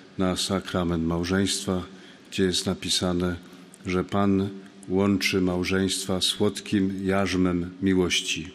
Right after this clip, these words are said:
Może jeszcze pamiętacie. Więc wszyscy wchodzimy w jarzmie. Jarzmem jest wiara. Prorocy jak Jeremiasz, Izajasz mówią, że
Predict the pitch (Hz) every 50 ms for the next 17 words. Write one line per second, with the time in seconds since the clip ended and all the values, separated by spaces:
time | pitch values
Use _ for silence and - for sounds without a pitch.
0 | - - 92 87 82 90 82 80 - - - 82 - 90 82 85 85 80 73 -
1 | 85 - - - - 78 - - - - - _ _ 107 104 98 - - - 143
2 | - - - 135 - - 117 107 98 107 104 101 101 92 104 107 101 98 95 90
3 | 95 98 104 117 127 127 120 120 120 113 113 107 104 98 101 113 131 123 104 92
4 | 92 87 85 82 - - - - - - - - 110 107 101 113 113 104 - -
5 | - 101 95 92 90 87 98 95 98 101 104 95 98 98 92 92 - 107 95 92
6 | 101 98 95 92 92 87 - - - 98 85 95 95 92 92 92 92 90 95 92
7 | 90